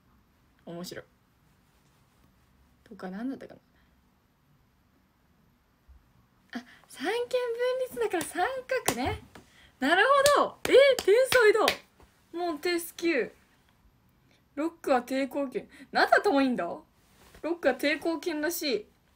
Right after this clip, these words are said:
さすが、あー、あー、あーちゃんだ。すギョい。そういうことだったのね。え、めっちゃいいじゃん。何それ。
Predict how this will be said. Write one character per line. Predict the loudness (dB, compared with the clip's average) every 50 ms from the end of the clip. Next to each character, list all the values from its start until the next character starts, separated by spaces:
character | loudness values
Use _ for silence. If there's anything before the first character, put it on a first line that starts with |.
| _ _ _ _ -6 -6 -6 -8 -6 -4 -4 -4 -2 -6 -8 -6 -6 -6 -4
さ | -4 -4
す | -4 2 4
が、 | 6 6
あ | 8 8 8 8 8 6 2 -2 -2 -2 0
ー、 | 0
あ | 0 0
ー、 |
あ | 0
ー |
ち | -2 -2 -4
ゃ | -4
ん | -4 -4
だ。 | -4 -6 -6 -8 -10 _ _ _ _ _ _ _ _ _ _ _ _ -20
す | -14 -10 -8 -8
ギ | -6 -2 2 2
ョ | 4 2 2
い。 | -2 _ _ _ _ _
そ | _ -10 -4 -4
う |
い | -2
う | 0
こ | 0 0
と | 2
だ | 2 2
っ | 2 0
た | -2 -4
の | -4 -2
ね。 | -2 -2 -4 -4 -6 -10 _ _ _ _ _ _ _ _ _ _ _ _ _ _ _ _
え、 | -6 -4 -4
め | -4 -6 -8
っ | -10
ち | -8 -4 -2
ゃ |
い | -2 -2
い | -4
じ | -6 -8 -8
ゃ |
ん。 | -8 -8 -8 -12 -16 _ _ _ _ _ _ _ -10
何 | -8 -8 -8
そ | -10 -12 -12
れ。 | -10 -10 -10 -12